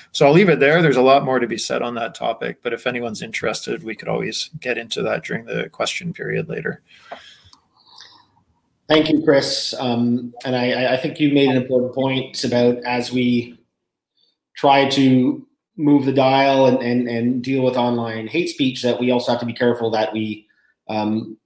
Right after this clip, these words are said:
Speaker 2: don't overreact, 'cause there could be some unintended consequences, you know, like you said, censorship, but also, um, limiting people's freedom of expression, um,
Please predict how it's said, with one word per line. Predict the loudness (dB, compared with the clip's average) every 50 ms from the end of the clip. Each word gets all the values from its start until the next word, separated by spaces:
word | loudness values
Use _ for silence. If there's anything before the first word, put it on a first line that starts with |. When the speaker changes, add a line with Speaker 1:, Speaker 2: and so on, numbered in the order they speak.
| _ -2
Speaker 2:
don't | 2 2 2 4
overreact, | 4 4 4 6 4 4 4 6 6 6 6 4 2 2 0 -2 -2 -2 -2 -4 -10 -18 -20 _ _ _ _
'cause | -2 -2 -2 0 0
there | -2 -2 0
could | 2 2
be | 2 2
some | 4 2 2 0 0 0
unintended | 0 0 2 2 2 0 2 2
consequences, | 2 2 2 4 2 4 4 4 4 4 4 4 4 0
you | -2
know, | -2
like | -2 -2 -2
you | 0
said, | 0 0 0 0
censorship, | 0 0 0 0 -2 -2 0 2 2 2 2 2 -2 -10 _ _ _ _ -20 -20 _ _
but | -2 2 4
also, | 4 4 4 4 4 6 6 6 6 6 4 2 2 0
um, | 0 0 0 -2 0
limiting | 2 2 2 4 2 2 0
people's | -2 -4 -6 -6 -6 -4
freedom | -4 -4 -2 -2 -2
of | -4
expression, | -4 -6 -2 0 0 0 2 2 0 2 2 2 0 0 -2 -6 _ _ _ _ _ _ -8
um, | -4 -2 -2 -2 -2 -4 -4 -6 -6 -6 -8